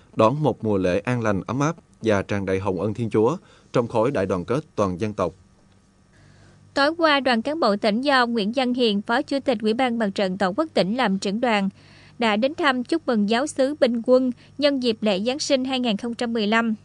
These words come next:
Speaker 2: Tại giáo xứ Bình Quân, Phó Chủ tịch Ủy ban Mặt trận Tổ quốc Việt Nam tỉnh đã gửi lời chúc mừng đến các vị linh mục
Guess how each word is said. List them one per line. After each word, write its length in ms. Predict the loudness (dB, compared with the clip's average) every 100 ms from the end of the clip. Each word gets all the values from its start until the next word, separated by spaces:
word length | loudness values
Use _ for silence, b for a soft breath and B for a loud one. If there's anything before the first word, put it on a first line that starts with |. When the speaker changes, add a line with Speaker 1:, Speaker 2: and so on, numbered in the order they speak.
| -12 -2
Speaker 2:
Tại 180 | 0
giáo 160 | 0 -2
xứ 200 | 0 0
Bình 240 | 2 0 2
Quân, 260 | 2 2
Phó 220 | -2 -2 0
Chủ 140 | -2
tịch 160 | -2 -2
Ủy 120 | -2 -2
ban 260 | -2 -2
Mặt 100 | -4 -2
trận 200 | -2 -2
Tổ 120 | -2 0
quốc 120 | -2 -2
Việt 160 | -4 -2
Nam 180 | -4 -2
tỉnh 340 | -2 -4 -6 -2
đã 100 | 0
gửi 240 | 0 0
lời 160 | 0 -2
chúc 240 | -4 -4
mừng 280 | -2 -2 -2
đến 200 | -2 -2
các 240 | -4 -2
vị 160 | -2 0
linh 280 | 0 0 -2
mục 160 | -4